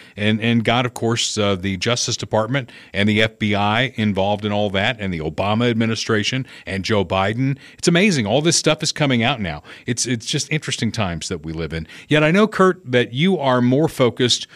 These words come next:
on what happens to shopping carts in parking lots. And I ran across this. It's,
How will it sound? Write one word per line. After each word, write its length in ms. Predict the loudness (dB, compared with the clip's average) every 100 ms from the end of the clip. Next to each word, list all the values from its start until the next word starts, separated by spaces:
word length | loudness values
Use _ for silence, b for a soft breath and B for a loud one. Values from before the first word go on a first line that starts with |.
| B B
on 440 | 0 2 2 0 0
what 160 | 0
happens 400 | 2 0 0 -2
to 140 | -2 -4
shopping 560 | -2 0 0 -2 -6
carts 460 | -2 0 0 -2 -4
in 220 | -2 -2
parking 420 | 0 -2 0 -2
lots. 360 | 0 -4 -4 -6 B B B
And 180 | 2 2
I 60 | 4
ran 200 | 2 2
across 420 | 4 4 4 2
this. 140 | -2 -6 B
It's, 240 | -4 -2